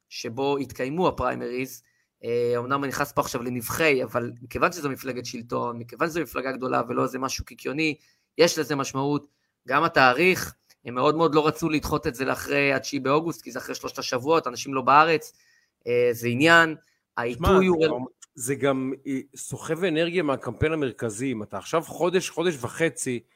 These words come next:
Speaker 2: תהיה באירוע של הפריימריז, וכולם יהיו מושקעים בו רגשית וכלכלית, וכמובן שיהיו גם סכסוכים פנימיים, ואנשים יחסלו אחד את השני, ואנחנו יודעים מה זה פריימריז. אתה יכול להגיע ל-, לתחילת הקמפיין כשכולם מותשים,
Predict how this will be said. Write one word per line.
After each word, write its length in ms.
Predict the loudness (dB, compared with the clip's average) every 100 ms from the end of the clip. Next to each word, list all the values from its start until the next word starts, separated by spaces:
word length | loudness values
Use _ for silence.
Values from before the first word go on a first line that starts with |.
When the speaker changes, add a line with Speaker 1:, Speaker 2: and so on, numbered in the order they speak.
| _ _ _
Speaker 2:
תהיה 280 | 0 2 6
באירוע 560 | 6 6 6 4 2
של 160 | 2 -2
הפריימריז, 720 | 0 2 2 0 -2 -4 -8 _ _ _ _ _
וכולם 460 | -4 2 4 6 8
יהיו 120 | 6
מושקעים 540 | 6 0 2 2 2
בו 120 | 2
רגשית 560 | 0 -2 -2 0 0 0
וכלכלית, 840 | -2 2 2 2 2 6 6 4 2
וכמובן 400 | -2 0 2 0
שיהיו 280 | 2 4 4
גם 120 | 4
סכסוכים 560 | 2 -4 -4 -2 0 0
פנימיים, 500 | 0 -2 -2 -2 0
ואנשים 400 | -2 -2 -2 -2
יחסלו 400 | -2 -2 2 4
אחד 140 | 4
את 60 | -2
השני, 340 | -2 -2 0
ואנחנו 200 | -2 -2
יודעים 180 | -2 2
מה 100 | 2
זה 100 | 0
פריימריז. 540 | -2 -2 -2 -6 -10 -14 _ _ _ _ _ -4
אתה 160 | 4 4
יכול 320 | 4 6 8
להגיע 260 | 8 8
ל-, 260 | 8 6 2
לתחילת 340 | -4 0 2
הקמפיין 480 | 2 2 4 8 8
כשכולם 440 | 6 -6 -2 0 2
מותשים, 680 | 0 -2 -4 0 0 0